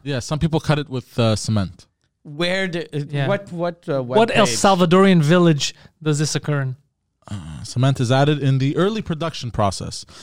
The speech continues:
Speaker 1: It takes about a ton of cocoa leaves to make a single kilo of paste. Harvested cocoa leaves, stirring the mixture in a large vat.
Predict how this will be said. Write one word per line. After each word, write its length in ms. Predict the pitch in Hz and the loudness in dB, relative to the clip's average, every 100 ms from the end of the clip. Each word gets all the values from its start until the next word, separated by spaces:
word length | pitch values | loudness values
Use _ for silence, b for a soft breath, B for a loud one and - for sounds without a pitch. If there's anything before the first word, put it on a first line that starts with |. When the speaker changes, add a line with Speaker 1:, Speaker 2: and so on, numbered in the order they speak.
| B B | B B
Speaker 1:
It 100 | 120 | -2
takes 280 | 156 156 - | 0 0 -2
about 340 | 120 127 123 120 | 2 2 2 -4
a 60 | |
ton 200 | - 147 | 0 0
of 120 | 147 | 0
cocoa 280 | - 143 151 | 0 2 2
leaves 300 | 143 147 147 | 2 2 0
to 80 | - | -4
make 300 | 117 131 - - | -2 -4 -6 -4
a 440 | 107 107 104 104 | 0 0 0 -2
single 300 | 101 139 127 | -2 0 0
kilo 240 | - 131 117 | 0 0 0
of 140 | - | 0
paste. 420 | - 95 - - _ _ _ _ _ | -4 -6 -10 -20 _ _ _ _ _
Harvested 340 | 98 95 - - | -10 -10 -12 -8
cocoa 260 | 117 - | -6 -4
leaves, 420 | 120 120 120 120 | -4 -4 -6 -8
stirring 360 | - - 120 120 | -14 -4 -2 0
the 60 | 107 | 0
mixture 300 | 117 - 110 | -2 -4 -4
in 60 | |
a 60 | 101 | 0
large 300 | 107 107 90 | 0 0 -4
vat. 580 | 92 117 127 131 - | -2 0 2 0 -4